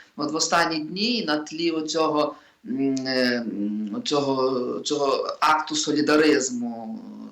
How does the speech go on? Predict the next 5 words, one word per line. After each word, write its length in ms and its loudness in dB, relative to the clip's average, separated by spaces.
основних 520 -6
східних 580 -2
деспотій, 800 -2
оцей 420 4
клуб 480 2